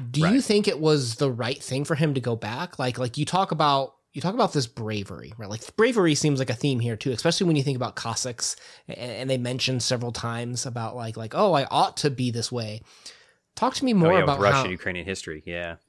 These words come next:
Speaker 1: Yeah, talk to me more about, like, what, what your view is on bravery in that context, and why is it the right thing to go back? Why is it the right thing to complete his word?
Speaker 2: Well, I think that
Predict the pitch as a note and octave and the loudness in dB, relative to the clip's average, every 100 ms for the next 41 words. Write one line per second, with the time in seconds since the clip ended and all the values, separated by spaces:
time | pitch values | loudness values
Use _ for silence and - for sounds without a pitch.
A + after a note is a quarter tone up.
0 | _ E3+ E3 - B3+ E4 D4 B3 A#3+ G#3+ | _ -6 -2 0 2 4 6 6 4 4
1 | F3 E3 D3+ E3 E3 F3 F#3 E3 C#3 D#3 | 4 2 2 -2 0 -2 2 2 4 6
2 | D#3+ D3 C3 B2+ B2+ C3 B2+ A#2 A#2+ C3+ | 6 6 4 0 0 0 0 -2 0 2
3 | D3+ D3 C3+ B2+ A#2+ B2 A#2+ A#2 - B2 | 2 2 2 2 0 -4 -6 -6 -4 -4
4 | A2+ A#2 - A#2+ A#2+ C#3+ E3 D#3+ E3+ C#3+ | -2 -4 -2 -4 -2 2 4 4 2 0
5 | A#2+ A2+ A2+ A2+ G#2 A2 A2 G#2+ F2+ G#2+ | -4 -6 -4 -6 -6 -4 -4 -4 -6 -6
6 | - A2+ C3 F3+ F#3 D3+ B2+ A#2+ B2 A#2 | -6 -2 2 2 2 0 -2 -4 -4 -6
7 | A2 A2 - G2+ - A2+ - - G2+ F#2 | -4 -6 -6 -10 -10 -14 -14 -14 -14 -16
8 | - D#3 E3+ F3 | -2 2 4 4